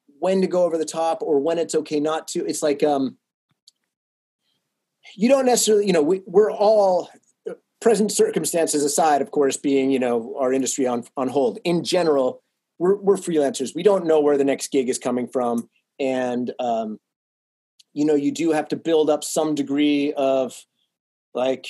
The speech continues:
"I know I have to make this much business this year in order to make my nut," et cetera. Um, but at the p-, when you, one of the ways I get around the panic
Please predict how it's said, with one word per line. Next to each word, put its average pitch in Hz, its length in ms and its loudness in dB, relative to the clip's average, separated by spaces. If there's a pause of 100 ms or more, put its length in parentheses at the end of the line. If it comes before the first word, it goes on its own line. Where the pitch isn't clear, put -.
(220)
"I 143 200 0
know 151 140 2
I 160 80 2
have 156 120 -2
to 156 80 -6
make 160 220 -2
this 151 160 -6
much 160 220 -2
business 156 360 -2
this 151 220 -2
year 156 260 2
in 147 60 0
order 147 200 2
to 143 60 0
make 151 160 -2
my 135 120 -2
nut," 151 420 0
et 123 80 -10
cetera. 156 400 0 (360)
Um, 127 300 -2 (260)
but 208 180 2 (440)
at 196 160 -2
the 220 80 0
p-, - 200 -14
when 220 180 4
you, 208 480 0 (1160)
one 220 200 0
of 262 60 -2
the 220 80 6
ways 220 260 6
I 185 100 0
get 190 180 2
around 170 280 2
the 147 80 2
panic 185 520 -2